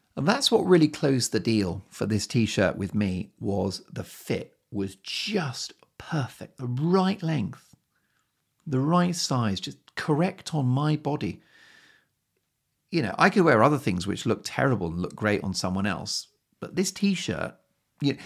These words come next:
and we've all got clothes that suit us. So you could have stuff and I'll put it on and I'm just wrong. Wrong, wrong, wrong.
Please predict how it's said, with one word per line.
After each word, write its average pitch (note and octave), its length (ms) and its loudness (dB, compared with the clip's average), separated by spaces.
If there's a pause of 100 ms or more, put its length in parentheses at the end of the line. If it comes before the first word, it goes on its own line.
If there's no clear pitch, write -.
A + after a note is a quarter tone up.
(120)
and C#3 140 4
we've D#3 200 8
all G#3+ 180 4
got F#3+ 220 4
clothes B2+ 560 0
that - 160 -10
suit - 460 0 (140)
us. - 500 -6 (1500)
So - 120 -6
you C3 200 4
could E3+ 160 2
have A#2 160 2
stuff - 340 0
and A2 120 2
I'll B2+ 100 6
put B2 160 0
it A2 100 0
on G2+ 200 0
and F2+ 100 -4
I'm F#2 160 -4
just - 240 -10
wrong. F2+ 540 -4 (480)
Wrong, B2 400 6
wrong, A#2 320 6
wrong. G#2 420 4